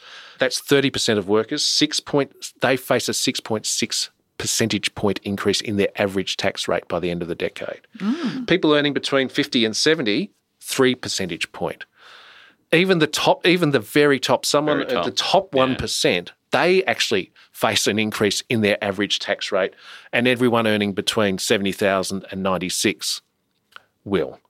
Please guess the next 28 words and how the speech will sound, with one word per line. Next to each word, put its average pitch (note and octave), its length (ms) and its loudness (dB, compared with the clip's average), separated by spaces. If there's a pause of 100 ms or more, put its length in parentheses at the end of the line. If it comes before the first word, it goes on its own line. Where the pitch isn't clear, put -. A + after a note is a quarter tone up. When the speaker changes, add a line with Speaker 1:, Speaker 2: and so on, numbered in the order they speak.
Speaker 1:
And G2+ 120 0
that's G#2 220 -2
where G2+ 120 2
the F2+ 100 -2
Speaker 3:
Mm. D#2+ 100 -12
Speaker 1:
great - 380 0
bulk F2+ 280 0
of F#2+ 140 -12
people - 500 -8
Speaker 2:
Yes. G3 160 -4
Speaker 1:
are. - 580 -2
Speaker 3:
Yeah. - 60 -10
Speaker 1:
So B2 400 2 (420)
people, C#3+ 540 2
those, C#3+ 580 0 (360)
particularly C#3 360 2
those A2+ 120 2
who - 40 -2
are A2 100 -2
saying, G#2+ 140 -2
"We G#2+ 80 -4
don't, A2+ 360 0
we A2+ 180 -4
have - 240 -2
to G2+ 100 -6
get F#2+ 220 -2
rid G#2 140 -4
of - 360 -8